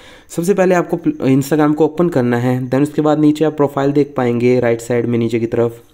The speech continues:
इस पर क्लिक करना है। उसके बाद ऊपर की तरफ आपको देखने को मिलेगा थ्री लाइंस,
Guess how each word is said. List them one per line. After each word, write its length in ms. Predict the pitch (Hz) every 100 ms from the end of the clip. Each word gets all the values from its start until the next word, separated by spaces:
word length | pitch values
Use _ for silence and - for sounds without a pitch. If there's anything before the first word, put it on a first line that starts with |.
| - 120
इस 100 | -
पर 120 | 151
क्लिक 260 | 147 143
करना 240 | 131 120 110
है। 240 | 113 120 - _ _ _ _ _ _ - - - - - -
उसके 180 | 139 175
बाद 260 | 175 175
ऊपर 200 | 175 175
की 80 | 175
तरफ 220 | 170 160 151
आपको 220 | 147 151
देखने 300 | 139 135 131
को 100 | 135
मिलेगा 260 | 127 131 139
थ्री 220 | - 123
लाइंस, 440 | 113 101 101 -